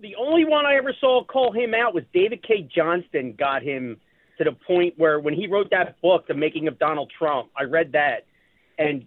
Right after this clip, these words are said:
Donald Trump called him and said, "David, what are you up to?" And he said, "Everything in here is factual." And I think it was the New York Times had his back in case he tried to have litigation against him.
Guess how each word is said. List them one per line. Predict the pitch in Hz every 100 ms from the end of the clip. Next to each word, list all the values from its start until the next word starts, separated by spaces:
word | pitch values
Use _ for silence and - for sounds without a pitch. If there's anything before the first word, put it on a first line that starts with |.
| -
Donald | 190 170 202 -
Trump | 220 175
called | - 185 180
him | 165 147
and | -
said, | 156 120
"David, | 160 165 151
what | 143 156
are |
you | 156 156
up | 160 - -
to?" | 143 120 104 _ _ _ -
And | 139 139
he | 151 165
said, | 147
"Everything | 147 160 170 170
in | 170
here | 160 143
is | -
factual." | 151 151 - 123 113 -
And | 139 131 113 _ _ -
I | 147
think | 165
it |
was | 165
the | 156
New | 160
York | 165 170 -
Times | 156 156 131
had | 135
his | 120 -
back | 147 123 127
in | 117
case | 143 131 -
he | 120 104 _ -
tried | 151 135
to | 131
have | 110
litigation | 117 123 117 120 113 107
against | 101 98
him. | -